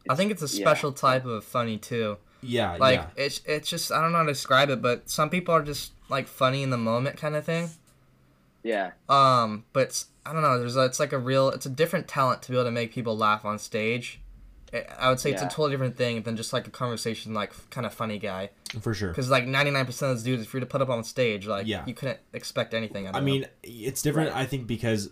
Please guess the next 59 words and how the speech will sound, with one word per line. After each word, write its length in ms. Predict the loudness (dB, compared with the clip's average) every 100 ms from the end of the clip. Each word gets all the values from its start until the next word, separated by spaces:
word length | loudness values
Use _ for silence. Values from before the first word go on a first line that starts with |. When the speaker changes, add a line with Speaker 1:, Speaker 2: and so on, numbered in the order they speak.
| -10
Speaker 3:
people 240 | -8 -4 -2
that 200 | -2 -2
go 180 | 0 0
to, 120 | -2
like, 120 | -4
stand-up 280 | -2 -4 -2
comedy 300 | -4 -2 -2
are 140 | -4
expecting 580 | -4 -4 -4 -6 -4 -4
things 220 | -2 -4 -4
to 60 |
be 80 | -4
funny. 360 | -2 -2 -4 -8
Speaker 1:
Yeah, 200 | 2 2
that's 180 | 2 -2
true. 160 | -2
Speaker 3:
So 100 | 2
it's 160 | 2 2
like, 160 | 0 2
Speaker 2:
Yeah, 300 | 0 0 -2
Speaker 3:
they're, 440 | -4 0 2 2
Speaker 2:
yeah. 40 | 0
Speaker 3:
they're 200 | 2 2
really 300 | 4 2 2
expecting 360 | 0 -2 -2 0
you 40 |
to 80 | 0
make 140 | -2
them 160 | -4 -2
laugh. 220 | 0 2
Speaker 1:
Uh-huh. 80 | 2
Speaker 3:
Whereas, 140 | 0
like, 120 | -2 -4
if 120 | -4
we're 100 | -2
having 180 | -2 -2
a 40 |
conversation 560 | -4 -2 -2 -2 -2 -4
and 80 |
you 80 | -4
crack 200 | -2 -4
a 40 | -4
joke, 380 | 0 0 -2 -8 _
it's 140 | -8
gonna 160 | -4 -4
catch 180 | -4 -4
me 60 | -4
off 140 | 0
guard 140 | 0
and 80 | 0
I'm 40 | -2
gonna 140 | -4
laugh 260 | -4 -4 -4
at 140 | -10
it 80 | 0
Speaker 1:
Yeah. 160 | 4 4
Speaker 3:
because 160 | 0
it's 160 | -6 -6
like, 240 | -8 -10